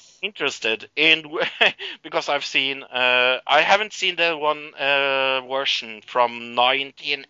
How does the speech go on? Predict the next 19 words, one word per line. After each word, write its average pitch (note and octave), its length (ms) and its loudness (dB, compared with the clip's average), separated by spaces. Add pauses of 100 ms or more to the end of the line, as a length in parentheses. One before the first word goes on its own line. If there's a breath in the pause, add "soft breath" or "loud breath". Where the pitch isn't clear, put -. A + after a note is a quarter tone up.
eighty-six. - 1120 -4 (420 loud breath)
I've C#3 160 -4
seen D#3 440 -2
the C3+ 420 2
version B2 500 -4
from A2+ 920 -10
nineteen A2+ 360 -8
ninety-five. G#2 600 0 (1200 soft breath)
So, B2 680 2
uh, B2 380 -2
Dragon C#3 300 -8
Ball, C3 360 2 (240)
uh, A#2 760 -4
would A#2 360 -4
also G#2+ 340 -6
be G2+ 160 0
a G2 100 -4
correct - 440 -10
answer. F#2 420 -6